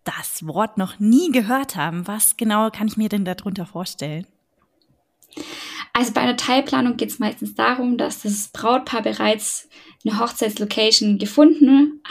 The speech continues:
Speaker 2: hat für seinen Tag. Ähm, oftmals sind auch schon die Fotografen gebucht oder, ähm, ja, das Catering besprochen.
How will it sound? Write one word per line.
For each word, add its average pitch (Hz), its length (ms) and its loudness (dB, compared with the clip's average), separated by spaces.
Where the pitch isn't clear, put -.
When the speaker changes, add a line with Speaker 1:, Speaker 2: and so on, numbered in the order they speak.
Speaker 2:
hat 262 200 0
für - 200 -8
seinen 240 300 -2
Tag. 240 420 -6
Ähm, 202 480 4
oftmals 208 520 -2
sind 214 240 0
auch 202 120 0
schon 196 300 2
die 202 100 0
Fotografen 208 720 0
gebucht 240 680 -4
oder, 190 500 0
ähm, 190 360 0
ja, 185 300 -2
das - 180 -10
Catering 254 480 0
besprochen. 233 680 -2